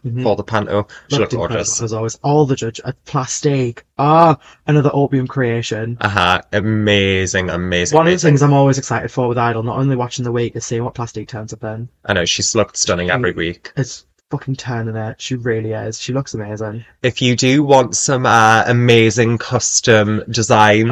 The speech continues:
Speaker 1: Oh.
Speaker 2: please do go check out Opium's,
Speaker 1: Fully.
Speaker 2: Opium's page.
Speaker 1: Honestly,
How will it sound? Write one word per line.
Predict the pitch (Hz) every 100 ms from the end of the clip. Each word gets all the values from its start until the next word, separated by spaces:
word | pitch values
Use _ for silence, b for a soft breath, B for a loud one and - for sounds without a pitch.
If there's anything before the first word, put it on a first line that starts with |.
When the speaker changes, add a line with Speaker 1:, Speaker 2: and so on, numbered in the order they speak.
| 117
Speaker 1:
Oh. | 107
Speaker 2:
please | 98 120 113 -
do | 117
go | 113 113
check | 107 120 -
out | 107 104
Opium's, | 104 101 107 104 104 - -
Speaker 1:
Fully. | 135 113 104 104
Speaker 2:
Opium's | 104 107 101 -
page. | 110 98 107 - -
Speaker 1:
Honestly, | 165 185 208 175